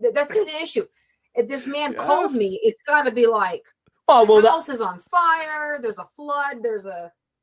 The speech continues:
Speaker 1: a huge issue. A child is dying."
Speaker 3: That's not fair, though, because you know if I call, it's important 'cause I never call.
Speaker 1: Yeah. But when I do call, I do, I, I try to call and have something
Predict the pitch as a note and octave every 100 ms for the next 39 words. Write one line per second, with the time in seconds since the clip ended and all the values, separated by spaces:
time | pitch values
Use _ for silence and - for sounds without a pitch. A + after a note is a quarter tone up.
0 | _ _ _ G#3 - E4 F#4 C4 B3 A#3+
1 | B3 A#3 A3+ G#3 - C4+ C4 C4+ B3+ A3+
2 | F3+ G#3+ F#3+ F#3+ F3 E3+ F3 _ _ G#3+
3 | C#4+ - B3+ G3 A#3 G#3 E3 D3+ F#3 D3
4 | - - - F3 A3 G#3 A3 G#3 F#3 G3+
5 | G#3 F3+ D3+ C#3+ C#3+ D#3 D3 C#3 C#3+ C#3
6 | C#3+ B2+ - - F3+ - _ _ _ -
7 | - _ _ - A3+ C4 D4+ A#3+ D4 C#4+
8 | - - G#3+ B3 B3 G#3 G#3 G3 F#3+ _
9 | G#3 G#3+ A3 _ F#3+ F3+ _ - _ -
10 | - F3+ G3 _ A3 G#3+ G#3+ G#3+